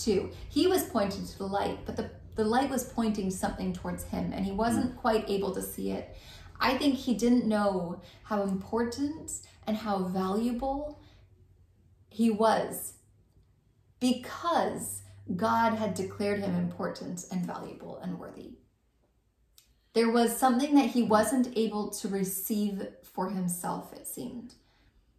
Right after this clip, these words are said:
Speaker 1: Later on in this Gospel of John, John writes about Jesus with his disciples.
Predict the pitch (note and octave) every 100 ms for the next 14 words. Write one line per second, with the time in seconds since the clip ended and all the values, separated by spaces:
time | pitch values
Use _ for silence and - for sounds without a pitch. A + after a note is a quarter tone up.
0 | _ _ _ _ _ - A#3 A#3+ A#3 A#3
1 | G#3 G3 - F#3+ G#3 - G3 F3+ F3+ -
2 | G3 F3+ - G#3 G#3 G3 F#3+ F3+ - -
3 | G#3+ G#3 G3 G3 F#3+ F#3+ F#3+ G3+ F#3+ F3+
4 | - - F#3+ G3+ G3+ F#3+ G3+ - F#3 -
5 | F#3+ F#3 F3+ A3 A3+ A#3+